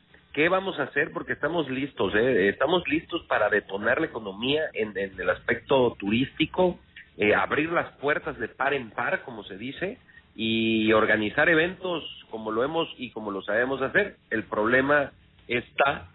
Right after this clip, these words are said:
en que, pues, no podemos hacer ello mientras,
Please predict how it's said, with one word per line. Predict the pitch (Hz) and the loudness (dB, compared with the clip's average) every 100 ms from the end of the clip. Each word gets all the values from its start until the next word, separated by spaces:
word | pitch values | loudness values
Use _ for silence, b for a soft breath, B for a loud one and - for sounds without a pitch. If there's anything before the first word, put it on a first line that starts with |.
| _ - - | _ -20 -12
en | - 110 107 | -2 -2 -2
que, | 110 104 104 - - | 0 0 0 -2 0
pues, | 104 98 | 0 2
no | 117 127 | 0 2
podemos | 131 120 131 120 | 0 0 0 -2
hacer | 113 120 | 0 2
ello | 127 131 143 113 - - - - - | 4 4 2 0 -6 -20 -20 -20 -6
mientras, | 110 117 131 - 139 139 | 0 2 2 2 4 4